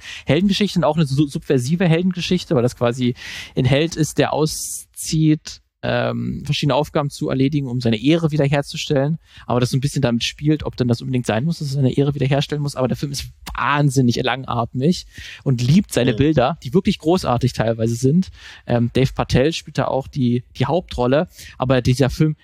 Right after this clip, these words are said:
Speaker 1: der
Speaker 2: Mhm.
Speaker 1: weiß ganz genau, wie deep er eigentlich sein könnte oder sein will, oder er denkt, er ist übelst deep und hat so ganz langatmige Szenen, die auch ganz schwerfällig sein sollen, wo Charaktere etwas Schwerfälliges sagen, wo etwas ganz,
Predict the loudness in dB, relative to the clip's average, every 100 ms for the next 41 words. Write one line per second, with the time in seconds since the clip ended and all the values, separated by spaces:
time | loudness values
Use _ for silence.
0 | -2 0 2 2 2 0 -2 -2 -2 0
1 | 2 0 -2 -6 0 2 4 2 2 0
2 | -2 -2 -2 2 0 0 -6 _ _ 0
3 | 2 2 2 4 4 4 2 2 2 2
4 | 2 2 0 -2 -4 -6 -8 -8 -4 -4
5 | -4 -8 -10 0 0 2 0 0 -2 -6
6 | -8 -10 -4 -2 0 -2 0 0 -2 -4
7 | -4 0 2 4 4 0 -8 -6 -2 0
8 | 0 -2 -2 0 0 2 0 0 0 -2
9 | -4 -4 -2 -2 0 2 2 -2 -4 0
10 | 0 0 -2 -2 -2 -2 -2 -4 -2 -2
11 | -2 -4